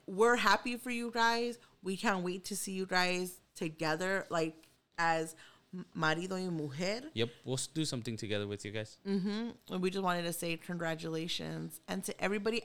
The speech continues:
Speaker 1: else, have a fucking awesome week. And if you're having a bad week, just fucking think of Bad Bunny. Put on his music.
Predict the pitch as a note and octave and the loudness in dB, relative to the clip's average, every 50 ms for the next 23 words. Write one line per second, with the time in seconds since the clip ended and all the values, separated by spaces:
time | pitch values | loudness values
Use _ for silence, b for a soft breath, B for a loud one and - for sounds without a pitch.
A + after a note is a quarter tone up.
0 | - - G#3+ G#3+ G#3+ G#3 - B B B B B D#4 E4 - B4 A#4+ - - F4 | 4 6 8 8 6 4 0 B B B B B 6 8 8 8 6 6 6 6
1 | D4+ - - D4+ A3+ - - G3+ A3+ A#3 A#3 - B3 G#3+ G#3 F#3 D#3+ F3 A#3+ A3+ | 6 6 2 -2 -2 4 8 10 10 10 8 6 4 4 4 2 2 0 0 0
2 | - - - - B B B B B - A#3 A#3+ A#3 A#3 G3+ A#3 B3 A3+ G3 F3 | -2 -4 -14 -20 B B B B B 0 2 4 4 4 4 4 4 4 4 6
3 | - F4 E4+ D#4+ F#4 F#4 C4+ G#3 G#3+ F#3 - B3+ B3 B3 A#3+ A#3+ G#3+ C4+ C#4 B3 | 6 6 6 6 4 2 0 0 0 4 6 8 8 8 6 2 0 0 0 2
4 | - - G#3+ - - - - - E4 E4 - C#4+ C4 - - C4 B3 B3+ G#3+ F#3+ | 2 0 -2 -2 -4 0 4 4 4 4 4 -2 -2 -2 -2 -2 0 0 2 4
5 | - A3 G3+ F#3 D#3 - - G#3 A3+ A3+ - B B B B B B _ - - | 6 6 6 6 4 4 4 6 6 4 2 B B B B B B _ 6 8
6 | D4 C#4+ C#4+ D4 C#4 C4+ A3+ G#3 G#3 G#3+ A3+ A3+ G#3+ A#3+ A#3 A#3 | 8 10 10 8 8 6 6 6 6 6 6 6 6 4 4 4